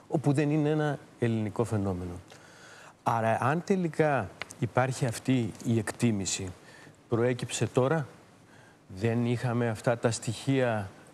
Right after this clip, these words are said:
έστω σε μικρότερη ένταση, αλλά αρκετά πυκνά, ε, ως, ε, πυρκαγιές, ως φαινόμενα τα προηγούμενα χρόνια;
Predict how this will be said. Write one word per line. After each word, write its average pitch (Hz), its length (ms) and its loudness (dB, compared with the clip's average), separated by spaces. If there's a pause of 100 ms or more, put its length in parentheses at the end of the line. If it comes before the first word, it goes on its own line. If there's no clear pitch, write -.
έστω 143 260 0
σε 135 200 -2
μικρότερη 127 600 2
ένταση, 117 580 0 (400)
αλλά 123 480 2
αρκετά 123 580 2
πυκνά, 123 680 2 (180)
ε, 98 200 -4
ως, 123 400 0
ε, 104 460 2 (180)
πυρκαγιές, 120 600 2
ως 123 140 0
φαινόμενα 123 460 0
τα 120 120 0
προηγούμενα 123 500 2
χρόνια; 147 420 0